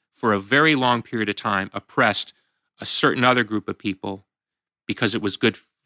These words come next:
for them, for their own self-interest. Yes. So are there systems still in place that need to be examined, possibly torn down and rebuilt to make this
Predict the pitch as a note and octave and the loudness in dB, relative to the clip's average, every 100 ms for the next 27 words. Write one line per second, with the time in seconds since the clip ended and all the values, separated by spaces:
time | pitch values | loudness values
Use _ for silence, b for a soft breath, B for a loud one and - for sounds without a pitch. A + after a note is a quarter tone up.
0 | A2+ A2 G#2 G2+ - A#2 G#2 G#2 G#2 - | -2 0 0 -2 -6 -2 0 0 -4 -4
1 | G2+ - F#2+ F#2+ - G2 G2+ - b b | -4 -6 -8 -10 -6 0 0 -2 b b
2 | b - C3+ C3 C3+ B2+ A#2+ - E3+ - | b 2 2 4 4 4 2 2 0 0
3 | C#3 - - D#3 D#3 C#3 - C3 G#2+ - | -2 -2 0 0 0 -2 2 2 0 -4
4 | A#2 A#2 A2 - G#2+ G2 B2 B2 C3 C#3 | -4 -2 -4 -4 -6 -2 0 2 0 -2
5 | C#3+ _ _ _ _ _ _ _ C#3 C3 | -6 _ _ _ _ _ _ _ 4 4
6 | - C3 B2+ - B2+ A#2+ A2 G#2 G2+ - | 2 0 0 0 -4 -4 0 0 0 -4
7 | G2+ G2 G#2+ A2+ A#2 A2 F#2+ - _ - | -10 -4 -2 -2 2 0 0 -10 _ -4
8 | A2 G#2+ - - A#2 D3+ D3+ - | 0 0 -2 -8 2 2 2 -4